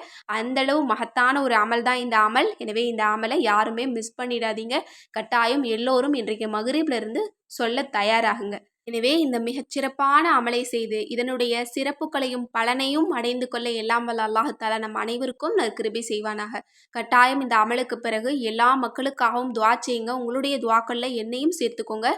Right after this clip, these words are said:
என்னுடைய துஆக்கள்ல நீங்க எல்லோருமே இருக்கீங்க. கண்டிப்பா இந்த பதிவை பார்க்கக்கூடிய எல்லோருமே அதிக அளவு ஷேர் பண்ணுங்க. கண்டிப்பா இது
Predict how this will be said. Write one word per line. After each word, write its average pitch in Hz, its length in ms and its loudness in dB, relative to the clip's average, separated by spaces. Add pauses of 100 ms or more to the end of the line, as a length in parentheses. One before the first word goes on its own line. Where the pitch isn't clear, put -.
(280)
என்னுடைய 285 440 2
துஆக்கள்ல 240 500 2
நீங்க 311 200 2
எல்லோருமே 240 600 0
இருக்கீங்க. 208 460 -4 (260)
கண்டிப்பா 247 440 0
இந்த 233 520 -4
பதிவை 269 440 0
பார்க்கக்கூடிய 247 520 2
எல்லோருமே 247 480 2
அதிக 269 420 4
அளவு 262 220 0 (140)
ஷேர் 269 320 6
பண்ணுங்க. 233 380 -2
கண்டிப்பா 269 680 -2 (220)
இது 226 360 2